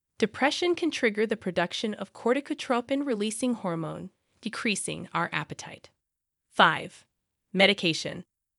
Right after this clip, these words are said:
Some medications, such as opioid painkillers, antibiotics, antidepressants,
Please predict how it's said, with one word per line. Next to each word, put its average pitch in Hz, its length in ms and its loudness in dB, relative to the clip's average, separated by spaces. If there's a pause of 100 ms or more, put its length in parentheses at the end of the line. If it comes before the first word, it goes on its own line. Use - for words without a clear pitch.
(160)
Some 262 320 4
medications, 190 800 0 (120)
such 214 240 2
as 214 240 2
opioid 254 480 6
painkillers, 214 800 -2 (260)
antibiotics, 247 920 2 (280)
antidepressants, 262 920 2